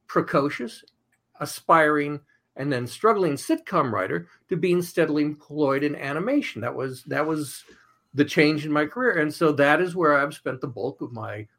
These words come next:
writing career, uh, doing cartoons. And I was on staff at Disney for five and a half years. And when I, um, was done there, that is to say my contract was not renewed,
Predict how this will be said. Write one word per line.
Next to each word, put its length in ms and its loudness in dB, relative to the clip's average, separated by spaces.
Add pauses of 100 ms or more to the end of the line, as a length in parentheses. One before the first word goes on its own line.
writing 400 0
career, 520 -8
uh, 360 -2 (460)
doing 300 6
cartoons. 520 4
And 100 -4
I 40 -2
was 160 -4
on 180 -4
staff 340 0
at 60 -10
Disney 280 -2
for 120 -16
five 240 2
and 80 -6
a 40 -4
half 220 -4
years. 360 6 (420)
And 180 -6
when 360 0 (380)
I, 720 2 (460)
um, 1400 -4
was 220 2
done 240 6
there, 160 2
that 200 -2
is 160 -4
to 80 -14
say 160 -6
my 140 -2
contract 480 0
was 160 -12
not 200 -6
renewed, 420 6